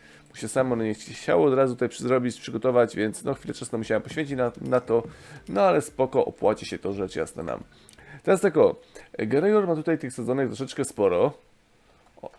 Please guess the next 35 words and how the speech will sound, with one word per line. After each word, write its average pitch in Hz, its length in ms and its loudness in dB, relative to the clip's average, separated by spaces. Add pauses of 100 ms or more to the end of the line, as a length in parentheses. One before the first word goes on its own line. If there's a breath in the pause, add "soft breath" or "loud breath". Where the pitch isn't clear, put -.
(100)
one 151 220 2
są 156 120 -4
wszystkie 151 260 -4
właśnie, 139 200 -4
dopiero 147 340 2
zlokalizowałem 131 500 2
je 127 80 4
później. 95 520 2
One 151 220 0
są 131 400 4
tutaj 101 420 0 (360 soft breath)
razem 117 840 2
w 78 40 -8
jednym 135 460 -2 (260)
miejscu. 110 520 -2
To 147 160 0
są 135 240 0
te, 104 320 4
to - 60 -12
są 113 140 -4
ogólnie 156 240 0
wszystkie 135 300 -6
sadzonki, 123 500 0
jakie 98 240 -2
mam. 104 260 0 (840 soft breath)
I 160 80 -8
teraz 160 120 -4
po - 20 -12
prostu - 180 -12
po - 80 -16
kolei 147 180 4
trzeba 123 120 -4
się - 120 -10
patrzeć. - 480 0
Stokrotka. - 840 0